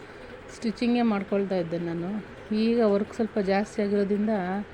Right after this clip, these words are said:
ಆ, ಈ ವರ್ಕ್ ಮಾಡೋಷ್ಟರಲ್ಲಿ ಎರಡು ಬ್ಲೌಸ್ ಹೊಲ್ದ್ಬಿಡ್ಬೋದು ನಾವು, ಅಷ್ಟು ಕೆಲಸ ಆಗುತ್ತೆ. ಮತ್ತು ಇದು ನಾವು ಬೇಗ ಮಾಡ್ತೀನಿ ಅಂದ್ರೂ ಆಗಲ್ಲ, ಇದು ಸ್ವಲ್ಪ ನಿಧಾನವಾಗಿ ತಾಳ್ಮೆಯಿಂದ ಮಾಡ್ಬೇಕು ಇವೆಲ್ಲನೂ.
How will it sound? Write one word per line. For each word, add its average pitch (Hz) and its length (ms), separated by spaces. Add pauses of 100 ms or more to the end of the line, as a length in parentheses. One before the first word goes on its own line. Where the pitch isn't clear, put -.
(640)
ಆ, 190 260
ಈ 202 160
ವರ್ಕ್ 214 280
ಮಾಡೋಷ್ಟರಲ್ಲಿ 240 600
ಎರಡು 214 220
ಬ್ಲೌಸ್ 214 240
ಹೊಲ್ದ್ಬಿಡ್ಬೋದು 185 540
ನಾವು, 170 240 (500)
ಅಷ್ಟು 196 240
ಕೆಲಸ 202 300
ಆಗುತ್ತೆ. 185 460 (720)
ಮತ್ತು 214 180
ಇದು 240 160
ನಾವು 226 320
ಬೇಗ 214 300
ಮಾಡ್ತೀನಿ 220 520
ಅಂದ್ರೂ 220 420
ಆಗಲ್ಲ, 196 420
ಇದು 175 220
ಸ್ವಲ್ಪ 196 300
ನಿಧಾನವಾಗಿ 202 840
ತಾಳ್ಮೆಯಿಂದ 202 680
ಮಾಡ್ಬೇಕು 185 500
ಇವೆಲ್ಲನೂ. 175 760